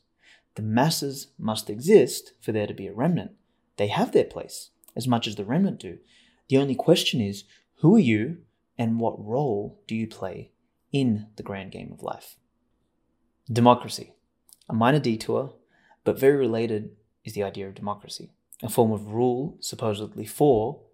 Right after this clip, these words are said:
and by the masses. The following image comes to mind immediately,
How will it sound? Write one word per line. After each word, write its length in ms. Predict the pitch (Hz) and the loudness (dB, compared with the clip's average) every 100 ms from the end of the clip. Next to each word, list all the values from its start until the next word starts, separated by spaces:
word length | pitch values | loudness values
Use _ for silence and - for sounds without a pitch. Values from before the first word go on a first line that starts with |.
| _ - | _ -10
and 180 | 107 | -6
by 340 | 98 92 98 117 _ 113 | -4 -6 -8 -16 _ -4
the 120 | 104 | -2
masses. 500 | 104 98 - - - _ - - - _ _ _ _ - | -2 -8 -12 -16 -20 _ -20 -20 -20 _ _ _ _ -14
The 80 | - | 6
following 340 | 135 135 117 | 8 8 2
image 500 | 131 123 120 - - | 0 -2 -2 -6 -8
comes 220 | - 113 - | -8 -8 -8
to 80 | - | -12
mind 180 | 104 | -12
immediately, 600 | 101 117 135 123 131 131 | -6 -4 -2 -4 -6 -8